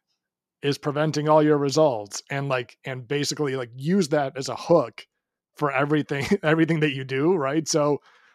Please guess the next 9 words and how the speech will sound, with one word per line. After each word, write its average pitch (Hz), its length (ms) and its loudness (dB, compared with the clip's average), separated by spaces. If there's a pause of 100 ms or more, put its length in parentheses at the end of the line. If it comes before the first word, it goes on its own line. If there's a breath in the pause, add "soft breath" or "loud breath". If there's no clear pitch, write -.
(140 soft breath)
that 170 220 4
person's, 190 400 4
like, 139 220 0
probably, 160 520 2 (1500)
probably 214 320 4
just 160 180 0
saying, 165 200 0
like, 143 160 -4
"Hey, 180 400 2